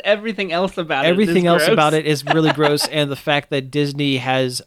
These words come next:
Speaker 2: acquired so many different, uh, companies and properties, um,
Speaker 1: Especially lately.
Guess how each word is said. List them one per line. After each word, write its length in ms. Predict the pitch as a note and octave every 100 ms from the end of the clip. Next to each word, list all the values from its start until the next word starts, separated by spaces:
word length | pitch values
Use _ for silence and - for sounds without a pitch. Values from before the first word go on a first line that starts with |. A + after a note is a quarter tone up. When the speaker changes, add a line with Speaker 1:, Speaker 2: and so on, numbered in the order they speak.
| -
Speaker 2:
acquired 520 | B2+ - C#3 C3 B2+
so 800 | - - - C#3 C#3+ D3 D3+ D3
many 440 | C3+ B2+ C3 C3+
different, 600 | C3+ C3+ B2+ C#3 B2+ A#2+ - _ _ _ _ _
uh, 260 | - B2+ A#2+ -
companies 600 | - C#3 C3 C3+ C3 A#2+ -
and 260 | B2+ A#2+
properties, 800 | A2+ C3 B2 B2 A#2+ A#2 A#2 - - _ _ _ _ _ _ -
um, 380 | B2+ A#2+ G#2+
Speaker 1:
Especially 460 | G2+ D#3+ F#3 - D3
lately. 640 | C3 D3 D3 C#3+ D3 D3+